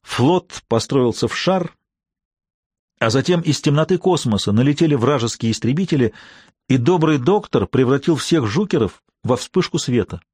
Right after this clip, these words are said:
Он чувствовал то же, что чувствовала королева. Смерть пришла слишком быстро, чтобы ее избежать, но понимание неизбежности смерти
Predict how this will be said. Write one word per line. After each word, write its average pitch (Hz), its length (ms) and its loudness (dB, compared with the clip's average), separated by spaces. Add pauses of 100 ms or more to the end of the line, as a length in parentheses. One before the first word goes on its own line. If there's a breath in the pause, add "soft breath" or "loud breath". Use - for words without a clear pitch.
(1040)
Он 143 220 2
чувствовал 131 600 -2 (160)
то 208 220 2
же, 180 140 0
что - 180 -2
чувствовала 165 500 -2
королева. 139 600 -2 (1000 soft breath)
Смерть 160 560 -2
пришла 151 320 0
слишком 160 440 0
быстро, 151 360 -2
чтобы 107 240 0
ее 110 140 2
избежать, 117 560 -2 (760)
но 117 160 0
понимание 143 680 0
неизбежности 143 840 0
смерти 117 580 -2